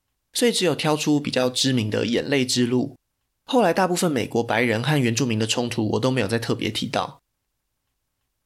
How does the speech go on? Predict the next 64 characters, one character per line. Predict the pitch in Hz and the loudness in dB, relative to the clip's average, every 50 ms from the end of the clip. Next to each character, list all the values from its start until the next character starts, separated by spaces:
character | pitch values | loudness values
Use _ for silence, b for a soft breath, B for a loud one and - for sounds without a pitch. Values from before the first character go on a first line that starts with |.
| _ _ _ _ _ | _ _ _ _ _
在 | - - - | -4 0 0
二 | 233 214 | 2 2
十 | - - | 2 2
世 | 151 143 - 185 | 2 0 0 0
纪 | 160 - 160 | -2 0 0
的 | 139 123 | 0 0
话， | 120 151 147 139 120 | 0 2 2 2 2
我 | 104 117 | 0 0
是 | 107 147 | -2 0
觉 | 127 123 | 0 2
得 | 117 117 113 113 113 113 | 2 2 2 4 2 2
女 | 113 117 113 | 2 2 0
权 | 110 - 123 123 | 0 2 0 2
运 | 139 151 147 | 2 2 2
动 | 139 147 135 127 | 2 2 0 2
也 | 113 104 | 0 0
没 | 110 127 | 0 0
有 | 131 120 | 0 0
得 | 123 107 113 | 0 -2 0
到 | 123 143 139 131 - | 0 2 2 0 0
应 | - 139 139 | -2 -4 -2
该 | 139 139 123 | 0 0 0
有 | 127 123 104 - | 0 0 0 -2
的 | - - | -4 -4
关 | - - 113 113 117 | -4 -2 -4 -2 -4
注， | 117 - 123 110 85 - _ _ _ _ _ _ _ _ _ _ | -2 -2 -2 -2 -4 -8 _ _ _ _ _ _ _ _ _ _
是 | - - 226 | -2 0 0
一 | 208 | 0
个 | - 180 160 | 2 2 2
我 | 131 139 | 4 2
有 | 151 135 113 | 2 2 2
尝 | 110 - 110 113 123 | 0 -2 -2 0 0
试 | - - 147 139 | 0 0 2 2
过 | 147 139 127 | 2 2 2
但 | 127 135 | 2 0
是 | 139 139 143 | 0 0 0
最 | 139 143 135 | 0 0 0
后 | 131 123 | 0 -2
放 | 117 - 135 120 113 | 0 0 -2 -2 0
弃 | - - 123 | 0 0 0
的 | - 120 | -2 -2
主 | 117 - - - | -6 -6 -8 -6
题。 | - - - - - - - - - _ _ _ _ _ _ _ _ _ _ _ _ | -4 -4 -4 -2 -4 -6 -6 -8 -10 _ _ _ _ _ _ _ _ _ _ _ _
其 | - - 202 | -2 0 2
实 | 196 - 196 196 202 202 | 2 2 2 2 2 2
女 | 196 185 147 123 | 0 0 -2 0
权 | - - 143 | 0 0 0
运 | 147 175 180 | 0 0 0
动 | 170 170 160 | 0 0 0
和 | 175 175 | 0 0
黑 | 165 156 165 156 | 0 2 2 2
人 | 139 127 | 2 2
民 | 120 113 | 0 -2
权 | 117 117 139 131 | 0 0 0 0
运 | 135 | 0
动 | 131 135 127 | 0 0 0
有 | 120 107 - | 0 0 0
一 | 117 | 0
些 | 123 - 131 123 | 0 2 2 2
类 | 127 131 127 107 | 2 2 0 0
似 | 107 - - - 123 | 0 0 2 2 0
的 | 113 104 | 0 -2
地 | 104 - 117 | -2 0 -2
方， | 113 113 - 98 95 107 123 - | 0 0 -2 -2 -2 -4 -8 -12